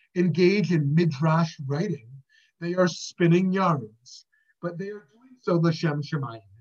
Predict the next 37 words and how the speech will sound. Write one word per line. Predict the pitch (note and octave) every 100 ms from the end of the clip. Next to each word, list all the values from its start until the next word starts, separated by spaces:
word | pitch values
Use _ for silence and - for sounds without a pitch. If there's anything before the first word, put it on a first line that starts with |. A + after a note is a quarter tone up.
| _
order | - E3+
to | E3 -
elevate | E3 E3 F3 E3+
our | E3
thoughts | D#3+ D3+ B2+ B2+
and | C#3+
our | C#3 C#3
actions | C#3 - A#2+ A2 _ _ _ _ -
by | D#3+
inviting | D#3+ D3+ E3+ G3
us | F3+ E3
to | E3+
consider | G#3+ G3+ C4 A#3+ C#3
the, | C#3 - D#3
the | C#3+
deepest | D#3 E3+ F#3 E3
mysteries | C#3+ - B2+ A#2 A2+
of | A#2+
the | A#2+ _ _
Torah | G#2+ G#2 _ _ _ _ _
in | D#3
terms | C#3+ E3 E3 D3
of | C3 -
easy | F3+ E3+ F3+
to | F3
digest | C#3+ C#3 C3+ C#3 -
stories | - G#3 C3+ - _ _ _ _ _ _
that | D3+ D3+
speak | _ - F3 -
to | F3
our | D3 -
funny | G#3 F3
bones | C3 A#2 G#2+ A2+ - _ _ -
and | D3
to | E3
our | D3 C3+
souls | - F#3+ E3+ E3 D3+